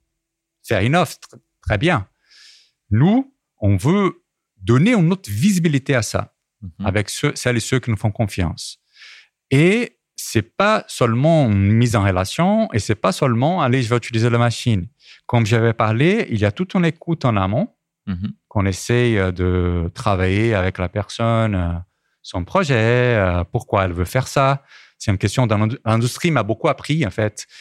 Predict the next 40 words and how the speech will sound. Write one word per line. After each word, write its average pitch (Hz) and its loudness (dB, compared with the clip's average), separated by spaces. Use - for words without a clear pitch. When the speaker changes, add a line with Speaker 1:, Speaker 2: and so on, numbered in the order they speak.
Speaker 1:
Il 98 -2
y 95 0
a, 90 0
dans 95 -4
les 87 -4
lean 113 -2
manufacturing, 110 -2
ça 95 -4
vient 90 0
du 85 -4
Japon. 139 -2
Et, 87 -4
euh, 82 -2
Dario, 90 0
s'il 87 -8
écoute, - -4
<laughs> - -16
j'ai 95 -4
parlé 92 -2
beaucoup 95 -2
de 95 -4
lean, 110 2
lean, 104 2
lean 107 2
à, 90 2
la, 92 0
à 90 -2
Dario, 101 0
et 92 -2
lui, 90 -4
j'utilise 98 -4
ces - -6
mots-là 92 0
aussi. 123 -2
Euh, 95 0
il 113 0
y - 2
a 127 0
la 135 -2
question 123 -2